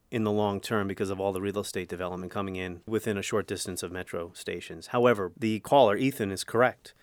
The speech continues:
SafeTrack, you know, we're still gonna have forty-year-old rail system when it's over.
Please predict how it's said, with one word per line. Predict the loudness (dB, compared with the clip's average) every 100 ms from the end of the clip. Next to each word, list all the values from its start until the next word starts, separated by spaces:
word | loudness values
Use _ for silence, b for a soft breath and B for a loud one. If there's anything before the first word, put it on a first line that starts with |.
| -12
SafeTrack, | 0 2 2 2 2 2 0 -10 -2
you | 0
know, | 0
we're | -2
still | 0
gonna | 2 2
have | 4 2 2
forty-year-old | 0 2 4 4 4 2
rail | 0 0
system | -2 -8 -8 -6
when | -6
it's | -6 -2
over. | -2 -2 -6